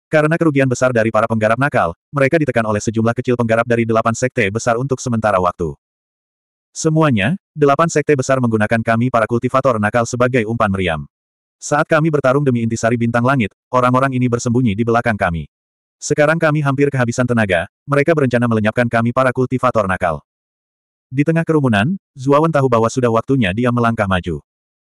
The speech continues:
Bahkan jika delapan sekte besar tidak sepenuhnya menargetkan para pembudidaya nakal, dia tahu bahwa jika dia ingin memperkeruh keadaan, dia harus membuat beberapa omong kosong. Benar saja, begitu kata-kata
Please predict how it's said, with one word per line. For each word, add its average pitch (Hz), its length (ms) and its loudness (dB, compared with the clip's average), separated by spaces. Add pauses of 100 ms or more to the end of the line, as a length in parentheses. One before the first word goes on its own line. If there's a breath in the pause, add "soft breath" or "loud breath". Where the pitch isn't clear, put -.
Bahkan 143 400 0
jika 156 240 2
delapan 127 240 2
sekte 127 320 -2
besar 120 240 -2
tidak 117 160 0
sepenuhnya 120 400 0
menargetkan 113 480 0
para 117 160 0
pembudidaya 110 400 0
nakal, 113 400 0 (160)
dia 139 240 0
tahu 127 80 4
bahwa 101 240 2
jika 110 240 -2
dia 107 160 -2
ingin 120 160 0
memperkeruh 135 400 -4
keadaan, 104 400 0 (160)
dia 127 240 0
harus 110 240 -2
membuat 117 320 0
beberapa 120 400 0
omong 98 160 -2
kosong. 87 400 -4 (960)
Benar 139 320 0
saja, 117 400 0 (160)
begitu 151 320 -2
kata-kata 135 400 0